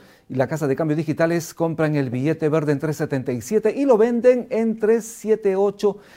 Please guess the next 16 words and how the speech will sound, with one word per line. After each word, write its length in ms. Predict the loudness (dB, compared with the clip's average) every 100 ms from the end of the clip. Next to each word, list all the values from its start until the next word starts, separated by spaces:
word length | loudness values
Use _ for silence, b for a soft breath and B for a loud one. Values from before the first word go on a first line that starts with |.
| B
eh, 140 | -2 0
aproximadamente. 800 | 0 -2 -6 -2 2 2 0 -2
Estas 220 | -2 -2
son 140 | -2 -2
las 120 | -2
cifras 240 | -2 -2
que 100 | 0
tenemos 380 | 0 0 0 -2
en 80 | -2
este 160 | 0
momento. 440 | 2 2 2 0 -2 B B B
Vamos 420 | 4 6 6 6
ya 220 | 6 8
con 220 | 8 8
el 160 | 6 6
programa. 560 | 6 8 8 8 6